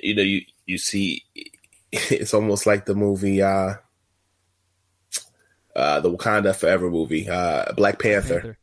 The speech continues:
Speaker 1: And, um, you know, they played the Houston Rockets. That was supposed to be the team that was supposed to beat them. And, you know, if I was, if, if I was the Warriors in the conference finals after we, after we beat the, the, the Rockets, I would look at James Harden and, and, and Chris Paul and say, "This is your king?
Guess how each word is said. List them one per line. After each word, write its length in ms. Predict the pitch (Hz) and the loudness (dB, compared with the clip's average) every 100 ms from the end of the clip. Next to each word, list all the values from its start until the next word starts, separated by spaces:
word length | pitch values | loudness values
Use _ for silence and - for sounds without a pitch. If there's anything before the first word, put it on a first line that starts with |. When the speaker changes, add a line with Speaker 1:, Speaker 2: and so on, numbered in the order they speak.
| _ _ _ - 76 | _ _ _ -6 -2
Speaker 1:
And, 240 | 95 85 | -2 2
um, 420 | 95 95 95 92 - | 2 2 0 -2 -2
you 140 | 104 | 0
know, 260 | 95 90 - - - - - - - - | 2 0 -2 -8 -10 -14 -20 -20 -18 -10
they 320 | 92 90 104 | -4 2 0
played 380 | - 110 110 104 | 2 2 4 4
the 100 | 104 | 0
Houston 360 | 110 107 107 | 0 -2 0
Rockets. 420 | 101 98 87 69 - | 0 0 -2 -8 -2
That 160 | 87 | 0
was 100 | 101 | 0
supposed 300 | 101 95 95 | 2 0 0
to 40 | 87 | 0
be 100 | 92 | 0
the 120 | 87 | 0
team 280 | - 98 92 | 0 0 0
that 120 | 90 | 0
was 120 | 90 | -2
supposed 400 | - - 92 - | -4 -2 -2 -2
to 60 | 90 | -2
beat 240 | 98 90 | -2 -2
them. 180 | 85 85 | -2 -2
And, 260 | 87 85 - | -2 -6 -8
you 100 | 92 | -4
know, 160 | 85 87 - - - - - | -4 -6 -12 -20 -20 -20 -4
if 100 | 98 | 0
I 120 | 107 | 2
was, 220 | 110 - | 2 0
if, 240 | - - - - - | -8 -8 -14 -18 -4
if 100 | 101 | 2
I 100 | 113 | 2
was 140 | 123 | 4
the 80 | 113 | 4
Warriors 380 | 110 104 104 101 | 6 6 6 4
in 40 | |
the 60 | 98 | -2
conference 380 | 104 101 101 - | -2 -2 -2 0
finals 340 | 101 101 98 | 2 2 2
after 260 | 95 - 95 | 2 0 -4
we, 160 | 90 - - _ | -4 -10 -20 _
after 220 | - 104 101 | -2 -2 0
we 140 | 104 | 0
beat 220 | 95 101 | 0 0
the, 140 | 98 92 - | -2 -4 -4
the, 140 | 95 - | -4 -2
the 120 | 98 | 0
Rockets, 420 | 101 95 - 95 | 2 2 0 0
I 60 | 95 | 2
would 160 | 104 | 2
look 160 | 101 98 | 0 -2
at 80 | 95 | 0
James 300 | 101 104 98 | 0 2 2
Harden 340 | 104 104 101 | 2 4 2
and, 180 | 98 98 | 2 0
and, 220 | - 90 - | -2 -4 -2
and 220 | 98 95 | -2 0
Chris 160 | 107 | -2
Paul 220 | - 110 110 | 2 2 2
and 80 | |
say, 180 | - 101 | 2 0
"This 240 | 95 135 143 | 2 0 -2
is 160 | 131 | -2
your 100 | 120 | -2
king? 360 | - 143 156 | 2 2 2